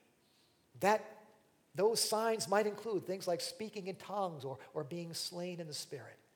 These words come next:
Some of those are legitimate expressions of the Spirit's power. But they won't happen to every believer, and chances are they won't happen to most believers. I've been following Christ my whole life,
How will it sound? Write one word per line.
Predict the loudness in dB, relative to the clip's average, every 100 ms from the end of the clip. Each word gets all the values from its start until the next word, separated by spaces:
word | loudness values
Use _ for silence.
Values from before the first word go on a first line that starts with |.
| _ -20 -20 -18 -2
Some | 2 4
of | 6
those | 4 6
are |
legitimate | 4 4 2 -2 0
expressions | -2 -2 -2 -2 -4 -6
of | -8
the | -8
Spirit's | -8 -4 -4 -4
power. | -8 -10 -12 -18 _ -20 -12 0
But | 8
they | 10
won't | 10 6
happen | 4 4 2
to | 6
every | 6 6 0
believer, | 0 0 0 -2
and | -6 -14
chances | -6 -4 -2 2
are | 4
they | 6
won't | 6 4
happen | 2 0 -2
to |
most | 0 2 2 -4
believers. | -10 -12 -12 -14 -14 -14 -20 -20 -20 _ _ _ -2
I've | -2
been | 0
following | 4 6 6 4
Christ | 6 6 6
my | 4
whole | 6 8
life, | 8 4